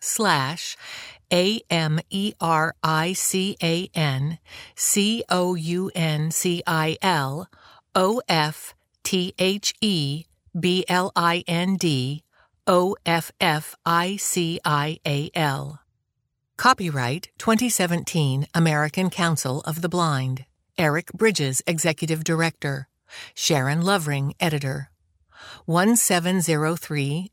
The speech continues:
North Beauregard Street, Suite four two zero, Alexandria, Virginia, two two three one one. Table of Contents. President's Message, Visiting Affiliates,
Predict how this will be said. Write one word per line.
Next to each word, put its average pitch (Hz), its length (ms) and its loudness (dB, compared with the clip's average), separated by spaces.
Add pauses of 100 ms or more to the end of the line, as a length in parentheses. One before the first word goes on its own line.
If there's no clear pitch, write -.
North 160 540 0
Beauregard 147 760 2
Street, - 540 -6 (140)
Suite - 540 -2
four 185 360 0
two 185 300 -2
zero, 147 480 0 (400)
Alexandria, 180 840 2
Virginia, 160 720 0 (240)
two 247 240 0
two 175 320 0
three 151 400 -2
one 147 380 0
one. 131 480 -2 (1160)
Table 247 320 4
of 208 120 0
Contents. 139 760 -2 (1400)
President's 160 520 0
Message, 135 500 0 (260)
Visiting 160 400 2
Affiliates, 175 720 0